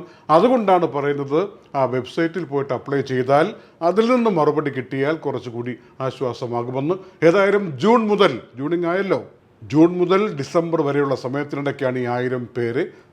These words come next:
റിക്രൂട്ട് ചെയ്യാൻ പോകുന്നത്. നല്ല ശമ്പളവും നല്ല ആനുകൂല്യങ്ങളും മാന്യമായ വ്യവസ്ഥകളും ഒക്കെ ഉണ്ടാകും എന്ന കാര്യത്തിൽ യാതൊരു തർക്കവും വേണ്ട. യു എയുടെ റീട്ടെയിൽ ഇന്ധന വില അല്പമൊന്ന് കുറഞ്ഞപ്പോൾ തന്നെ അജുമാൻ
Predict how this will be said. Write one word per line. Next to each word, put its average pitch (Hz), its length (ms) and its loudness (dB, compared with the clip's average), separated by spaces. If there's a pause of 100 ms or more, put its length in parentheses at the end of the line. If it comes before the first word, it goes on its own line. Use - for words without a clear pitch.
(220)
റിക്രൂട്ട് 127 460 -4
ചെയ്യാൻ 120 240 -4 (100)
പോകുന്നത്. 123 380 -6 (240)
നല്ല 117 380 -8
ശമ്പളവും 127 520 -2 (400)
നല്ല 143 280 -4 (240)
ആനുകൂല്യങ്ങളും 120 680 -6 (400)
മാന്യമായ 135 520 -2 (100)
വ്യവസ്ഥകളും 117 600 -8
ഒക്കെ 151 280 -8
ഉണ്ടാകും 117 360 -8 (420)
എന്ന 117 140 -8 (100)
കാര്യത്തിൽ 110 360 -10 (140)
യാതൊരു 120 420 -8 (140)
തർക്കവും 107 480 -12
വേണ്ട. 90 180 -16 (720)
യു 185 80 6 (140)
എയുടെ 240 300 6 (100)
റീട്ടെയിൽ 226 580 4
ഇന്ധന 226 340 4 (120)
വില 220 120 4 (500)
അല്പമൊന്ന് 208 600 0
കുറഞ്ഞപ്പോൾ 208 500 0
തന്നെ 202 220 -4 (160)
അജുമാൻ 202 400 2